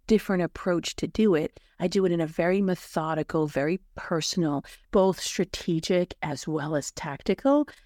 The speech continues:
And I, and I have, this is what I call, like, the longer lead in and the longer tail, because I know it's not gonna be this big bonanza launch. The energy's not just gonna support that. However, I also know that it is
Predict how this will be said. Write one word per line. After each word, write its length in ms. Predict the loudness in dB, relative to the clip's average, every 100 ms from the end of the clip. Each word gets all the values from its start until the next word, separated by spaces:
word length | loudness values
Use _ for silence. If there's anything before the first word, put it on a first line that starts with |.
| _
And 240 | 0 0 0
I, 160 | -2 -2
and 100 | -2
I 60 |
have, 240 | -2 -4 -4
this 240 | -4 -4
is 60 | 0
what 100 | 0
I 60 | 0
call, 260 | 0 2
like, 180 | 2 0
the 140 | -4 -4 -6
longer 520 | -2 2 4 4 2 2
lead 300 | 2 2 2
in 160 | 2 2
and 140 | 0
the 80 | 0
longer 400 | 0 -2 -2 -4
tail, 400 | -6 -6 -8 -12 _ -8 -2
because 240 | 2 2
I 120 | 2
know 300 | 4 6 6
it's 160 | 4 2
not 140 | 0
gonna 100 | 0
be 120 | 0 -2
this 180 | -4
big 200 | -2 -2 -2 -4
bonanza 480 | 0 2 2 0
launch. 400 | -6 -6 -6 -8 -10 _ _
The 80 | 2
energy's 420 | 4 6 4 4
not 180 | 2 0
just 240 | -2 0 0
gonna 220 | 2 0
support 480 | -4 0 2 2 0
that. 180 | -8 -10 _ _
However, 640 | -2 2 4 4 2 0 0
I 180 | -2 -2
also 400 | 2 2 4 0
know 260 | 2 2 0
that 180 | 0 0
it 100 | 0
is 200 | 0